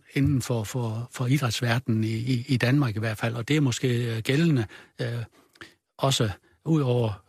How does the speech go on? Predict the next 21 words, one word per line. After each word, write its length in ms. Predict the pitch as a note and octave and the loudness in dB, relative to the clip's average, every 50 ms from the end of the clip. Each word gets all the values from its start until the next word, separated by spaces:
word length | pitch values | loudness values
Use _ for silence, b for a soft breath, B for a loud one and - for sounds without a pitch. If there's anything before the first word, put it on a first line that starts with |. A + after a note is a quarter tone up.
| - C3 | -8 -4
kloden, 400 | - D3 D#3 E3+ E3+ D3 A2+ b b b b b | 0 2 2 2 2 2 0 b b b b b
og 140 | - B2+ A#2+ | -10 -6 -4
det 60 | - | -2
er 40 | B2 | -2
derfor, 380 | B2+ C#3 C#3+ B2+ - D3+ D3 C#3 | 0 0 -2 0 0 0 0 0
at 160 | B2 G#2+ - | 0 -2 -4
der 60 | - | -6
både 260 | G2+ - C3+ C#3 C#3 | -2 0 0 0 0
er 60 | B2+ G#2 | 0 -2
korruption 680 | - - C3 B2 A2 - - D#3 D#3 D3+ D3 C3 A#2 A2+ | -2 -2 0 0 0 0 0 0 2 2 2 0 0 -2
og 200 | A2 A2+ A#2 A#2 B2 | -2 -2 -2 -4 -4
a-, 60 | B2+ - - | -6 -6 -4
alt 200 | C3+ B2+ C3 - | -4 -4 -2 0
muligt, 360 | C3+ C3 C#3 D3 C3 A#2+ B B B B B _ | 2 2 4 4 2 0 B B B B B _
at, 180 | - C3+ - - - | -6 -6 -6 -6 -8
at 160 | - C3+ - | -8 -4 -2
man 120 | - C3 C3 | 0 0 0
ikke 140 | D#3+ D#3+ - | 0 -2 -2
tør 240 | - - C#3 C3+ B2+ B B B B B - - | -2 0 0 0 0 B B B B B -4 -2
at 140 | C3 B2 - | 0 0 0
tage, 280 | - D3 C3 A#2 G#2+ | 2 2 2 2 0